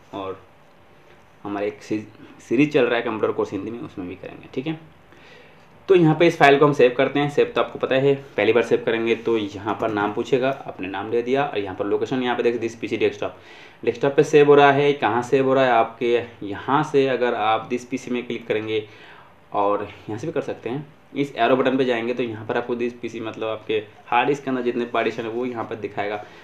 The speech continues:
आप जो भी partition select करेंगे वहाँ पे ये file जाकर save होगा। तो फिलहाल, फिलहाल हम इसे desktop में save करते हैं,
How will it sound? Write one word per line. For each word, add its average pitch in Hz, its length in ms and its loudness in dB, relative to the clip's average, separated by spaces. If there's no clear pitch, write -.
आप 107 160 -2
जो 120 80 2
भी 135 100 4
partition 123 300 -2
select 113 260 -4
करेंगे 110 300 -4
वहाँ 104 580 -8
पे 120 100 -2
ये 107 200 -2
file 92 260 -12
जाकर 87 200 -8
save - 220 -12
होगा। - 200 -14
तो 95 60 -6
फिलहाल, 107 880 -2
फिलहाल 104 480 -4
हम 92 240 -6
इसे 107 260 -10
desktop - 420 -8
में 98 120 -6
save 78 300 -6
करते - 260 -16
हैं, - 120 -20